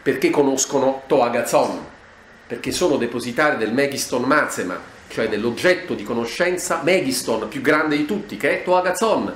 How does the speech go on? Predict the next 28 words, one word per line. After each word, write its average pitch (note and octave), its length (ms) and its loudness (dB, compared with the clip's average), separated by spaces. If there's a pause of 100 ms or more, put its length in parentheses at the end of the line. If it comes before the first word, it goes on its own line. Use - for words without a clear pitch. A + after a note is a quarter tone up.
(360)
Meglio G2+ 260 -2
ancora, A2+ 680 2
è G3 340 2
idea E3 520 4
tu E3+ 180 0
agazù, D#3+ 640 2
l'idea C3 280 2
del C#3 140 2
bene, A#2+ 460 2
ce - 160 -2
l'hanno G2+ 280 0
loro, A2+ 540 2 (380)
sono D3 520 4
a - 120 -4
conoscenza D3 840 0
del G2+ 200 -6
bene D3 360 2
scientificamente. C3+ 800 -4 (720)
E G#2+ 100 -8
in G#2 140 -2
quanto F#3 480 4
depositari C3+ 680 0
esclusivi D#3 800 -2 (300)
della A#2 180 2
conoscenza C#3 640 0
scientifica G#2 600 -4
del F#2 160 -8
bene, G#2+ 640 -4